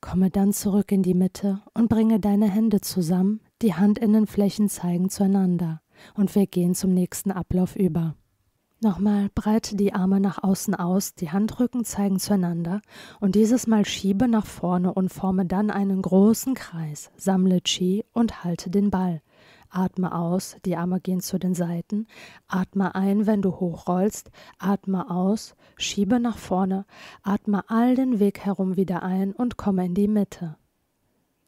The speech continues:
Entspanne dich hinein und wenn du nach vorne schiebst, senke deinen Brustkorb und sammle Qi von überall um dich herum. Dieser Ablauf heißt, den Tiger umarmen und zum Berg zurückkehren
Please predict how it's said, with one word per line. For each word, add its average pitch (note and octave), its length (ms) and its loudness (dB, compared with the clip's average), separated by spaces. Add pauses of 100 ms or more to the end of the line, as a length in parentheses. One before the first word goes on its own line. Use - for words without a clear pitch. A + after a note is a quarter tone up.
(300)
Entspanne G#3+ 520 0
dich F#3+ 240 -2
hinein F#3 560 -2 (560)
und F#3+ 240 -2
wenn G#3 180 4
du G#3 120 4
nach F#3 160 0
vorne F#3 400 -2
schiebst, - 640 -4
senke F#3+ 440 -2
deinen G#3 220 0
Brustkorb F#3+ 720 -4 (420)
und A3+ 140 2
sammle B3+ 400 0
Qi F#3+ 340 -2
von F#3+ 240 -2
überall F#3+ 600 2
um F#3 120 -2
dich E3+ 260 -6
herum. F3 320 -4 (680)
Dieser A3+ 300 2
Ablauf F#3+ 540 -2
heißt, F3+ 360 -4
den G3 140 0
Tiger G3 360 0
umarmen F#3+ 480 0
und F#3 140 -4
zum F#3+ 220 -4
Berg F#3+ 260 -4
zurückkehren E3+ 720 -4